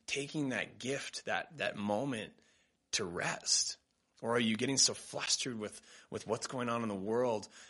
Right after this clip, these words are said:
that you're not actually taking the time to, to do with, do the best what God's given you, right? To do the best with what God's given you. And, uh, you know, our life here on earth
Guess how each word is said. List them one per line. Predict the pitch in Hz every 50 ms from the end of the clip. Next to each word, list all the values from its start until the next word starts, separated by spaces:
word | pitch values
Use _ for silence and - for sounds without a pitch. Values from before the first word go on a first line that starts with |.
| - -
that | 107 113 -
you're | 113 104
not | 104 98 107 123 139 139
actually | 127 127 131 - - 113 107 98 90 90 - - _ -
taking | - 131 127 123 127 123 110
the | 101
time | - - - 113 113 117 113 104 98 95 92 - - - - - - - _ -
to, | - - 107 98 95 92 85 - - -
to | - 107 101
do | 98 104 110 123
with, | 127 120 110 101 - - - - - _ - - - _ _ - -
do | 101 113 123 117 101 82
the | - 90 98
best | 98 107 107 127 147 - - - - -
what | 113 107 95 -
God's | - - 98 110 107 113
given | 95 98 107 110 104 73
you, | - - - - - _ _ _ _ -
right? | 95 98 110 131 147 - - - - _ -
To | - 110
do | 113 117 113
the | 101
best | 82 - - - - - - -
with | - -
what | 101 98 87
God's | 107 110 104 98 87 -
given | - 85 104 104 104 -
you. | - - - - - - _ - - _ _ - - _ _ _ _ _ - - _ - - - - - - -
And, | - 120 120 117 107
uh, | 113 110 107 101 92 107 - - - - _ - -
you | - - -
know, | - 117 113
our | 107 95 -
life | 127 147 170 170 - - - - - - - _ _ - -
here | 104 113 120
on | 117 107 98
earth | 98 101 107 107 - -